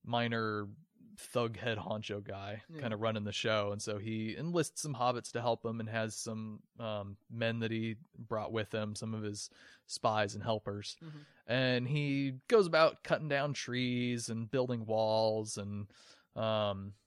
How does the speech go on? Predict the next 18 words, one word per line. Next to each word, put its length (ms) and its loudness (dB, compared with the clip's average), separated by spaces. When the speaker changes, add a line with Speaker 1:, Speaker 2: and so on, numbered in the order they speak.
Speaker 1:
ugly 280 2
machinery 600 -2
stuff. 320 -10
Again, 220 -6
Tolkien's 440 -6
kind 220 -6
of 320 -8
nature 420 -6
versus 540 -8
Speaker 2:
Yeah. 160 -8
Speaker 1:
technology 720 -4
thing. 260 -4
And 280 -8
it's 320 -6
generally 600 0
uglifying 920 -2
the 120 -8
Shire 380 -10